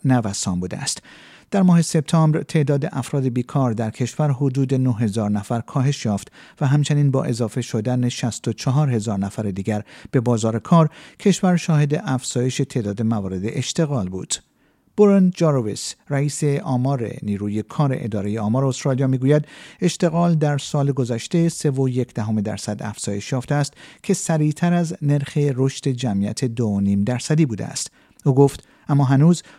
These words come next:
حدود نود هزار نفر در سپتامبر نسبت به ماه مشابه سال گذشته بیکار بودند.» با وجود این، اعداد نشان دهندهٔ بهبود در نرخ بیکاری در مقایسه با قبل از دوران همه‌گیری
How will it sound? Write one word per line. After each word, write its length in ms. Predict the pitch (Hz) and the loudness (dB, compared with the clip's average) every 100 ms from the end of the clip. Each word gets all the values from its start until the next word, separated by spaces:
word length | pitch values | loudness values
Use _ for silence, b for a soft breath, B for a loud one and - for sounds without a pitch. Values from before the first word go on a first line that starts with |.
| B | B
حدود 320 | 180 180 165 | 2 2 2
نود 400 | 151 143 139 135 | 2 2 0 -2
هزار 280 | 139 117 110 | -2 0 0
نفر 300 | 107 - 110 | 0 -2 -4
در 180 | 104 107 | -2 -4
سپتامبر 600 | - - - 170 165 156 b b | -4 -4 -2 2 2 2 b b
نسبت 400 | 151 - 131 123 | -2 0 -2 -2
به 80 | 123 | 0
ماه 300 | 117 113 113 | 2 2 2
مشابه 840 | 113 110 - 107 101 147 120 101 | 2 2 0 -2 2 2 2 -2
سال 300 | - 110 90 | -6 -6 -4
گذشته 500 | 98 120 143 - 175 - B B | -2 0 0 4 2 2 B B
بیکار 360 | 196 180 160 104 | 0 2 0 0
بودند.» 440 | 98 101 - 113 - _ _ _ - | -2 -4 -4 -6 -10 _ _ _ -6
با 100 | 104 | -2
وجود 300 | 104 107 107 | -2 -2 0
این، 260 | 117 139 131 B B | 4 4 2 B B
اعداد 380 | 160 147 151 143 | 0 4 2 2
نشان 340 | 143 - 139 | -2 2 0
دهندهٔ 520 | 131 120 123 131 131 131 | 2 0 0 0 0 0
بهبود 560 | 123 123 - 180 175 | 0 0 4 4 4
در 160 | 151 131 | 2 0
نرخ 380 | 123 135 131 156 | 2 0 0 -2
بیکاری 600 | 131 123 - 104 107 160 | -2 -2 -4 -4 0 2
در 160 | 165 | 4
مقایسه 420 | 156 135 123 - | 4 2 0 0
با 180 | 139 131 | 2 2
قبل 340 | 127 135 131 143 | 0 -2 0 2
از 200 | 147 - | 0 0
دوران 340 | 131 110 110 | 0 2 0
همه‌گیری 720 | 113 123 104 92 90 90 113 | -2 0 -2 -2 -6 -2 -2